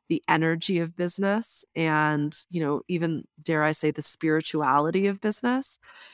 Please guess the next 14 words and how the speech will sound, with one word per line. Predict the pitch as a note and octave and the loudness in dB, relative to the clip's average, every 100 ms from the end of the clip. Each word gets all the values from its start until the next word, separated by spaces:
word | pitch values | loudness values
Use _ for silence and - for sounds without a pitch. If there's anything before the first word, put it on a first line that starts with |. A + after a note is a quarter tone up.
| - | -4
it | F#3 | 2
can | A3+ | 4
get | G#3 A3+ | 6 8
a, | B3+ A#3+ - - | 8 8 4 2
a | |
little | F#3+ F3+ F3+ - | 4 6 4 4
esoteric. | D#3+ - D#3 C#3 - A2+ E2 - | 2 4 0 0 -2 -4 -6 -4
Like, | F3 D#3 - | 0 2 2
there | F3 | 2
isn't | - F#3+ G#3+ G3+ F3 | 2 4 4 2 0
specifics | - - - - F3+ - E3+ - E3 - - - | -6 -6 -6 -4 -2 0 -2 0 -2 0 -4 -4
to | - | -4
anchor | C#3+ C#3 C#3+ | -4 -2 2
into. | F#3 A#3+ A3 - A3+ A3 A3 A3 | 6 6 6 4 6 6 6 4